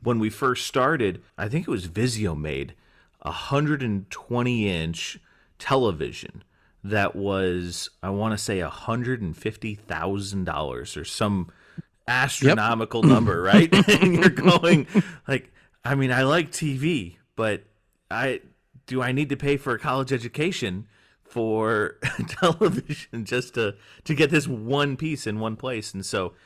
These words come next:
Speaker 1: you look at an ultra short throw projector and a screen, and even if you come in under ten thousand, it's unbelievably, uh, a better, uh, financial proposition. So that's one of the reasons I think,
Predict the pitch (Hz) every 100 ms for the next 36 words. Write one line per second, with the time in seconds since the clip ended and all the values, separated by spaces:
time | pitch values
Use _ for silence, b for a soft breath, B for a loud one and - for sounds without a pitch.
0 | b b b 135 139 139 123 120 123 131
1 | 120 123 110 113 107 107 123 123 127 110
2 | 110 95 - 131 139 117 101 104 101 101
3 | 101 139 143 143 135 123 - 139 127 123
4 | 131 110 107 110 101 - 123 117 110 131
5 | 143 87 76 b b b b b _ 175
6 | 160 - - 147 160 156 127 120 123 139
7 | 139 120 98 101 98 92 87 - - 101
8 | 98 - 101 101 110 107 101 95 90 _
9 | _ _ 98 90 85 110 104 101 98 92
10 | 90 82 87 85 82 - 82 98 73 -
11 | 139 139 - 147 151 135 104 101 107 95
12 | 92 87 85 90 82